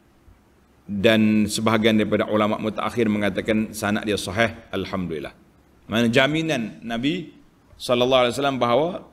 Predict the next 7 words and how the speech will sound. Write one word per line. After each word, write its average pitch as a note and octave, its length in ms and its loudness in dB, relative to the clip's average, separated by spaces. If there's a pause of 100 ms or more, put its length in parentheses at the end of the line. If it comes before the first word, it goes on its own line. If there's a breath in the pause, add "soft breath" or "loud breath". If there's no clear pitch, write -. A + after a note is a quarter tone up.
(160)
la B2+ 320 4
tazalu A#2 500 0
ta'ifatus, C3+ 720 -2
kumpulan E3 480 2
umat D#3 160 -2
ini G#3+ 400 2 (320)
akan C3 280 0